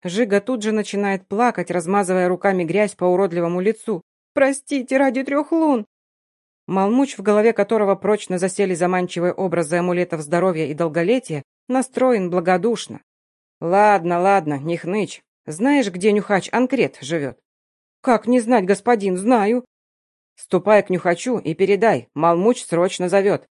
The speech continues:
Давай, малец, одна нога здесь, другая там.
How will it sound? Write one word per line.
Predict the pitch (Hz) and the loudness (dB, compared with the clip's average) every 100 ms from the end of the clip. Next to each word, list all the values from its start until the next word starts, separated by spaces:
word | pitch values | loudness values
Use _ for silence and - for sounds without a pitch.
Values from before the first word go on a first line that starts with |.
| _ | _
Давай, | 185 226 233 254 | 2 4 6 4
малец, | 185 160 - - _ | 2 -2 -6 -14 _
одна | - 170 202 | -2 0 2
нога | 214 185 208 | 0 2 0
здесь, | 170 233 240 - | 2 0 0 -2
другая | 156 175 196 196 | -4 0 2 2
там. | 254 220 | 2 0